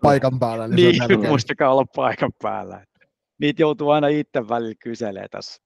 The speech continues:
Speaker 2: tässä on nyt hyvä esimerkki just viime viikolta, että kyseltiin tuolta asioita.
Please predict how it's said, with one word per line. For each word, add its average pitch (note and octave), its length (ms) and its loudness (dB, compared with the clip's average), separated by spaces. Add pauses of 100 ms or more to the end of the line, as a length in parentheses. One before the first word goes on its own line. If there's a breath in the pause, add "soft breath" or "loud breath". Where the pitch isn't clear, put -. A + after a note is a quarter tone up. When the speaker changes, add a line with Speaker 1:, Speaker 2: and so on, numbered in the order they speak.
Speaker 2:
tässä G#2+ 260 -10
on A#2+ 40 -6
nyt B2 160 -10
hyvä A#2 240 0
esimerkki G#2+ 640 -6
just G2 180 -18 (360)
viime G#2+ 280 -10
viikolta, G2+ 560 -12
että - 200 -20 (120)
kyseltiin G2+ 560 -10
tuolta F#2 300 -8 (520)
asioita. G#2 540 -8